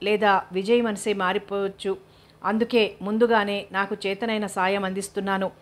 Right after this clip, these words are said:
ఇది నీ జీవితానికి భద్రత కలిగిస్తుంది, తీసుకో సరళక్క," అంటూ ఆమెకిచ్చింది. "వద్దు తులసి,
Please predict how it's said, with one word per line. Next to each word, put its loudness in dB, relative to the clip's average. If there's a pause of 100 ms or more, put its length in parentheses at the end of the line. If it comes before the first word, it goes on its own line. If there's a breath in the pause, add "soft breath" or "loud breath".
(380 soft breath)
ఇది 2
నీ -2
జీవితానికి -2
భద్రత -2
కలిగిస్తుంది, -2 (120)
తీసుకో -2
సరళక్క," 2 (1400 soft breath)
అంటూ 4 (120)
ఆమెకిచ్చింది. 0 (120)
"వద్దు -2
తులసి, 2